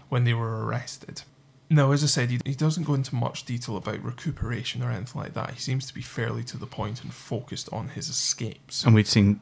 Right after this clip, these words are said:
Speaker 2: several cases before where people have had to take a month or two out to
Speaker 1: Absolutely.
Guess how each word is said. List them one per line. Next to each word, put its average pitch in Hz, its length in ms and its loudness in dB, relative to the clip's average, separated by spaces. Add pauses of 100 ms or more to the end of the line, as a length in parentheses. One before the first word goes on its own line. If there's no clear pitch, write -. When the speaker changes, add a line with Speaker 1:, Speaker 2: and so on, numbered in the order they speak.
Speaker 2:
several 104 440 6
cases 98 420 2
before 101 320 2
where 92 140 2
people 98 260 4
have 92 80 2
had 95 160 0
to - 80 -8
take 95 240 -2 (160)
a - 60 2
month 98 280 2
or 95 60 2
two 98 240 4
out 95 240 0
to 95 240 0 (100)
Speaker 1:
Absolutely. 113 680 0